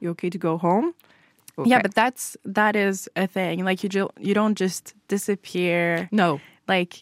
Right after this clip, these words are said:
Speaker 2: you
Speaker 1: No.
Speaker 2: make agreements. Like, with some of my friends, we tell each other, "Okay, we're gonna live together," and then we do that.
Speaker 1: Yeah.
Speaker 2: But it happened to me once that, uh, me and a friend, we were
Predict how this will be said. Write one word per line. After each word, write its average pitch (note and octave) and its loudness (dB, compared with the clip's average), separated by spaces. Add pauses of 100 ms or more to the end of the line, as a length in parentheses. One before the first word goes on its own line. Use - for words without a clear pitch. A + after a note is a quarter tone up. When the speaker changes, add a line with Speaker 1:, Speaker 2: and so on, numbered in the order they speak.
(160)
Speaker 2:
you G3 2
Speaker 1:
No. G3 2
Speaker 2:
make F#3 0
agreements. E3+ -4
Like, E3+ -4
with F#3 0
some F3+ -6
of E3+ -6
my F#3+ 0
friends, E3 -4 (140)
we F3+ -4
tell G3+ 0
each F#3 -2
other, E3 -2
"Okay, F3 0 (160)
we're F#3+ 0
gonna C#4 0
live F3 -2
together," F#3+ 0
and F#3+ -4
then F#3 -2
we F3+ -2
do G3 0
that. E3 0 (240)
Speaker 1:
Yeah. G#3 -2 (100)
Speaker 2:
But G3 0
it F#3 0
happened A3 2
to - -12
me E3+ -4
once E3 -6
that, E3 -4 (520)
uh, F3+ 4
me F#3+ 2
and F#3 0
a F3 0
friend, F3 0
we E3+ 0
were E3 0